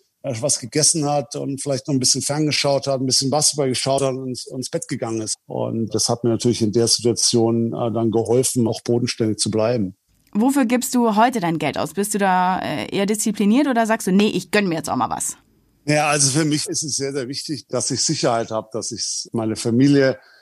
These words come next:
Speaker 1: äh, Sicherheit hat, dass hoffentlich meine Kinder Sicherheit haben für den Rest ihres Lebens. Und ja, im Endeffekt, klar, genieße ich jetzt schon ab und zu. Wir reisen natürlich jetzt viel nach meiner Karriere, wollen den Kids andere Kulturen zeigen, andere Sprachen. Wir haben Familie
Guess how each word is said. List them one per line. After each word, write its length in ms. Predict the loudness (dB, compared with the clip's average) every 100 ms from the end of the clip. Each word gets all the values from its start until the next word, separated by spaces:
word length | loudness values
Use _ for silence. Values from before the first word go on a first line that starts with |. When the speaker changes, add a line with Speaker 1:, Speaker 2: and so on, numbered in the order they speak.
| _ _
Speaker 1:
äh, 220 | -2 -2
Sicherheit 480 | 2 0 2 0 0
hat, 180 | -2 -2 -2
dass 260 | 0 2
hoffentlich 380 | 2 4 2 2
meine 240 | 0 0
Kinder 500 | 2 4 6 4 0 -8 _ _
Sicherheit 580 | -6 -4 -2 -2 -2 -2
haben 280 | -2 -2
für 120 | -4 -4
den 100 | -2
Rest 260 | 0 0
ihres 280 | -2 -2 0
Lebens. 500 | 0 2 2 2 0
Und 240 | -2 -8 -10 -12 -14 0
ja, 180 | 2 2
im 80 | 2
Endeffekt, 500 | 4 4 2 -2 -4
klar, 220 | -4 -2 0
genieße 380 | 2 2 0
ich 60 | -2
jetzt 140 | -4
schon 140 | -2 -2
ab 120 | 0
und 120 | -2
zu. 380 | 0 2 2 2
Wir 160 | -2 0
reisen 320 | 0 2 2
natürlich 340 | 0 2 0
jetzt 220 | 0 -2 0
viel 220 | 4 4
nach 280 | 4 2 2
meiner 260 | 2 2
Karriere, 720 | 0 0 2 2 2 2 -2 -4 -8
wollen 260 | -4 -2
den 220 | 0 0 -2
Kids 420 | -4 0 -2 -2
andere 300 | -2 0 0
Kulturen 580 | 2 2 2 2 2 2
zeigen, 380 | 0 -2 -2 -4
andere 180 | -2 0
Sprachen. 640 | -2 0 0 0 0 0
Wir 120 | 2
haben 100 | 0
Familie 680 | 2 2 4 6 4 4 2